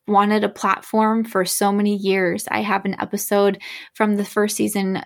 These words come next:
titled "How I Found My Why." And I have known from being a little girl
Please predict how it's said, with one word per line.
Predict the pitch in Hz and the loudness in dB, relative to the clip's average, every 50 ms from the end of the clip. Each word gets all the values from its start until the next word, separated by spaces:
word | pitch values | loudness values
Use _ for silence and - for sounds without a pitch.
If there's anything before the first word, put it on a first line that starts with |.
| - - | -10 -10
titled | - - 196 190 196 190 185 185 190 | -6 -4 -2 0 0 2 2 2 0
"How | 208 - - 196 196 196 | -2 -2 -2 0 2 2
I | 196 196 202 202 | 4 2 0 0
Found | - 196 190 190 190 185 - - | -2 -2 -2 -2 -2 -2 -4 -2
My | 202 202 202 | -2 -2 -2
Why." | 190 - 185 185 185 - - 98 - 214 - - - - - - - - _ _ _ _ _ _ _ _ _ - 233 | 0 2 2 2 2 2 0 0 -2 -4 -6 -12 -20 -20 -20 -20 -20 -20 _ _ _ _ _ _ _ _ _ 0 2
And | 240 214 208 208 202 208 226 190 - - 208 - - _ _ - | 4 4 4 4 4 2 0 0 0 -2 -4 -6 -8 _ _ -6
I | - 196 208 214 | -2 0 2 2
have | 214 208 214 208 | 2 2 2 0
known | 202 196 196 196 196 196 | 0 2 2 0 0 -2
from | 196 - - - - _ - 190 196 190 190 190 175 - - - - 214 - | -4 -8 -16 -20 -18 _ -4 -2 -2 0 0 -2 -4 -8 -10 -10 -10 -6 -2
being | - 202 202 202 196 | 0 2 2 2 2
a | 196 190 | 0 0
little | 185 196 185 196 190 | 0 2 2 0 0
girl | 190 - 170 180 180 185 196 226 240 | 0 2 2 4 4 4 4 2 0